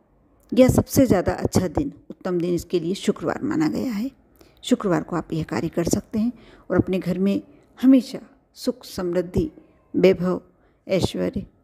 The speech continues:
शांति सभी आप जो चाहते हैं वह पा सकते हैं। आपको करना ये है कि सुबह सबसे पहले तो यदि आप गृहिणी हैं और जिम्मेदार एक महिला हैं,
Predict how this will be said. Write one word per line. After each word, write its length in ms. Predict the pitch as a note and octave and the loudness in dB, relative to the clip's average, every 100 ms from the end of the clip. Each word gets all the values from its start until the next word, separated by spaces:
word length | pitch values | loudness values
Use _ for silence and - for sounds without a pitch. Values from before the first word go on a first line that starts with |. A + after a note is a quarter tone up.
| _ _ | _ _
शांति 520 | - G#3+ F#3 E3+ - - - _ _ _ _ | -4 0 0 0 -2 -4 -10 _ _ _ _
सभी 340 | - A#3+ G#3+ - - _ _ _ _ | 0 2 2 -2 -14 _ _ _ _
आप 140 | - - - _ _ _ _ _ _ _ _ _ - | -12 -12 -18 _ _ _ _ _ _ _ _ _ -4
जो 200 | F3 C4+ | 6 6
चाहते 420 | C#4 F3+ G3 A#3+ | 6 0 -2 -2
हैं 200 | E3+ D#3 - _ _ | -2 -6 -10 _ _
वह 100 | G3+ | -6
पा 200 | G3+ - - | -6 -8 -8
सकते 360 | - - - | -8 -10 -10
हैं। 200 | - B3+ - _ _ _ _ _ - | -8 -8 -10 _ _ _ _ _ -8
आपको 220 | - - C4+ | -6 0 0
करना 280 | A#3+ A#3 A#3 | 2 -2 2
ये 240 | A3+ A3+ | 2 2
है 80 | B3 - - - _ - | 0 -6 -20 -20 _ 0
कि 120 | B3+ | 2
सुबह 440 | - B3+ A#3 B3+ B3+ - | 4 2 4 4 0 -8
सबसे 320 | - A3 - C#4+ | -6 -6 0 0
पहले 280 | B3 A3+ A#3+ | 0 -2 0
तो 220 | B3+ A#3+ - _ _ _ | 0 -2 -4 _ _ _
यदि 220 | G3 G3+ | -4 0
आप 160 | G#3+ G3 | 0 0
गृहिणी 440 | F3+ F#3+ G#3+ A#3+ | 0 4 4 4
हैं 260 | A3+ A3+ A3+ - - _ _ _ _ _ _ - | 4 0 -2 -8 -20 _ _ _ _ _ _ -2
और 340 | F#3 F3+ - _ _ - | 0 0 -6 _ _ -2
जिम्मेदार 480 | G3+ C4 C4 A3 G3+ | 6 8 8 4 -2
एक 120 | G3+ | -2
महिला 300 | G3 E3+ G#3+ | -2 -2 -2
हैं, 220 | F#3+ C#3+ | -2 -4